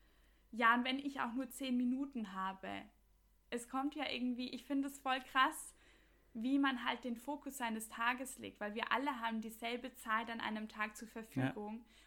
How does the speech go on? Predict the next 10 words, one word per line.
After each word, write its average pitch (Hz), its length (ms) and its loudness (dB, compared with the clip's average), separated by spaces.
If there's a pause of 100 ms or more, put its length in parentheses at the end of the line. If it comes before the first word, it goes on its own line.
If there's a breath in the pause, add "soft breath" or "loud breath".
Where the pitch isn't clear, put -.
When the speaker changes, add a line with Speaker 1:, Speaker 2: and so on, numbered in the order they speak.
Speaker 1:
und 226 140 -2
es 220 140 -4
liegt 233 160 -10
an 202 180 -2
uns, 285 280 0
wie 247 120 -4
wir 220 100 -6
diese 220 280 -10
Zeit 220 400 -2
einteilen. 214 640 -4